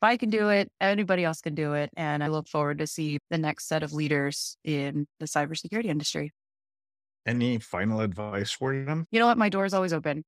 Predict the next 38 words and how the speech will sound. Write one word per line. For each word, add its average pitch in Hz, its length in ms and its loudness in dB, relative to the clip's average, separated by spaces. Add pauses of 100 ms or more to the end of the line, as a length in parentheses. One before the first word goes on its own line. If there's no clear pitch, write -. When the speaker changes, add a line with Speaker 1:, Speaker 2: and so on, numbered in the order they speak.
Speaker 1:
Anybody 190 260 2
can 208 140 2
connect 175 280 0
with 170 100 -6
me 175 100 0
on 170 100 2
LinkedIn. 151 500 -2
My 151 140 -2
door 175 220 2
is 175 80 0
always 160 200 2
open. 151 240 -2
I'm 151 100 2
always 160 220 0
happy 156 280 -4
to 151 80 -4
talk - 260 -6
with 151 100 -8
folks 147 640 -2
in, 151 460 0 (100)
who 151 120 -2
aspire 160 420 2
to - 120 -10
either 147 160 -2
get 151 200 -2
into 196 160 0
cybersecurity 165 920 0
or 151 420 -2
especially 151 840 -2
if - 160 -8
they 156 80 -6
wanna 156 220 0
move 160 260 -2
into 147 560 -2
a 151 160 0
position 151 400 -4
of 135 120 -6
leadership. - 520 -4